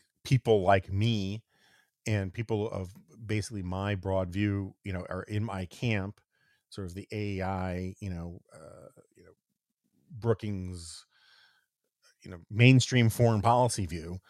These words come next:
um, about America's role in the world, we should not concede to the America Firsters, um, um, or the neo-isolationists in either party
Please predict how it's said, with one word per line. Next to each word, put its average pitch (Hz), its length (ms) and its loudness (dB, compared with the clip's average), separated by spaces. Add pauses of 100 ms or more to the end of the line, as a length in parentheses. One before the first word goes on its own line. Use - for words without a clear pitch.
(360)
um, 92 460 2
about 104 220 -2
America's 101 340 0
role 139 260 0
in 123 60 0
the 101 60 -2
world, 87 400 -8 (920)
we 147 160 2
should 139 200 0
not 131 320 2
concede 131 1000 0 (880)
to - 120 -4
the 123 120 4
America 127 380 4
Firsters, 113 840 0 (140)
um, 90 540 0 (560)
um, 85 480 -8
or 95 120 -10
the 92 240 -10
neo-isolationists 117 1300 -2
in 110 100 -4
either 135 320 0
party 107 560 -4